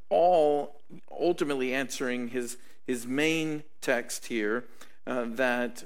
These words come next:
vanity of vanities, everything that could be gained under the sun, it's all meaningless without Jesus, ultimately, that we see.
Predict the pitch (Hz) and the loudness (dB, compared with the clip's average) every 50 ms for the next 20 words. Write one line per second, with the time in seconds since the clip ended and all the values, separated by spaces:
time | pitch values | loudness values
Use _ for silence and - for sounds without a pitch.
0 | - - - - 104 131 139 143 135 135 143 135 117 123 123 120 117 113 120 120 | -10 -10 -10 -6 -6 -4 -4 -4 -2 -2 -4 -4 -2 -2 -2 -2 -2 -4 -4 -4
1 | 120 117 - - - - - - - - - - - 135 143 165 170 175 175 165 | -4 -6 -8 -10 -10 -12 -12 -12 -12 -10 -8 -6 -4 -2 0 0 0 0 0 0
2 | 156 139 139 127 - 135 120 131 117 104 139 143 143 143 135 135 131 123 123 113 | 0 -2 -4 -4 -4 -4 -4 -2 0 0 0 0 0 0 0 0 0 -2 -2 -4
3 | 110 110 - - 131 117 113 - 131 113 - - - 170 156 151 151 143 135 127 | -4 -4 -4 -2 -4 -4 -4 -6 -10 -10 -10 -10 -6 -2 0 2 2 2 0 -2
4 | 120 117 117 117 110 110 110 110 - - - - - 123 120 113 107 110 107 107 | -2 -2 -4 -4 -6 -6 -6 -6 -8 -10 -12 -8 -6 -4 -4 -2 -2 -2 -2 -4
5 | 98 - - - 117 110 92 - - - - - - - - - - - - - | -4 -8 -10 -10 -10 -8 -8 -8 -8 -8 -10 -10 -10 -12 -12 -12 -12 -12 -12 -10
6 | - 120 120 113 - 117 107 110 107 107 101 107 101 95 - - 95 | -6 -6 -6 -4 -4 -6 -4 -4 -4 -4 -4 -4 -6 -6 -6 -6 -6